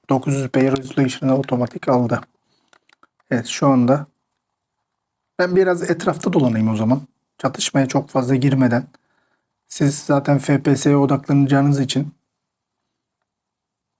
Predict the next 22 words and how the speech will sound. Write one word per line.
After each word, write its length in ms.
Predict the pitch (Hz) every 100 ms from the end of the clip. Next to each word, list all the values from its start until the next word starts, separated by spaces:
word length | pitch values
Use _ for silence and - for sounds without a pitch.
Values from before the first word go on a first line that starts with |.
| _
sizin 340 | - 143 139 131
için 200 | 127 143
çok 280 | 147 139 -
da 100 | 131
bir 100 | 127
şey 220 | 143 147
değişmeyecek. 720 | 143 143 - 113 127 - - _ _ _ _ _ _ _ _ _ _ _ _ _ _ _ _ 147 _ _ _ _ _ _ _ _ -
İnanın 420 | 139 135 160 170
sizin 400 | 165 - 135 156
için 360 | 147 131 120 - _ _
çekiyorum 560 | - 120 - 123 123 123
bunu. 180 | 131 160 _ _ _ _ _ _ _ _ _ _ _ _ _ _ _ _ _ _ _ _ _ _ _ _ _ _ _ _ _ _ _ -
Ben 160 | 139 147
klavye 300 | 143 151 147
mouse'da 380 | 143 131 185
bile 140 | 160 135
zaten 320 | 135 131 135
zar 220 | 127 135
zor 180 | 135 127
oynuyorum 420 | 127 127 143 123
bu 100 | 117
oyunu. 260 | 120 143